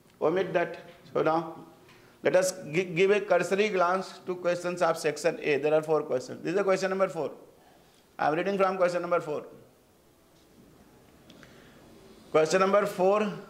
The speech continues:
there is three parts in question number four. देखने से मालूम पड़ेगा, there are how many parts? Three parts. Que-, first part is fifteen marks. B part is also fifteen marks. Then de-, definitely last part has to be of the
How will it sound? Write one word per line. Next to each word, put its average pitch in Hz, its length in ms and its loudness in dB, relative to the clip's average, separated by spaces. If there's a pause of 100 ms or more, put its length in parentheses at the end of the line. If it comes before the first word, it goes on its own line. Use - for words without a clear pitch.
(260)
there 170 140 4
is 190 160 4
three 196 240 -2
parts 202 280 2
in 208 100 -2
question 190 260 0
number 185 200 2
four. 170 240 -6 (540)
देखने 151 300 4
से 185 100 0
मालूम 185 240 2
पड़ेगा, 185 260 4
there 185 120 4
are 185 80 4
how 175 80 4
many 190 160 -4
parts? 196 260 -2 (100)
Three 180 140 -4
parts. 185 320 0
Que-, 170 220 -2 (180)
first 170 260 0
part 180 240 2
is 190 140 -2
fifteen 185 400 -4
marks. 208 340 -2 (540)
B 175 160 -2
part 190 260 0
is 202 80 0
also 196 260 2
fifteen 196 360 -2
marks. 202 260 -2 (220)
Then 160 200 0
de-, 180 120 4 (100)
definitely 175 400 0
last 185 320 2
part 185 180 -2
has 156 180 -2
to 185 80 -10
be 180 100 0
of 170 160 0
the 175 140 0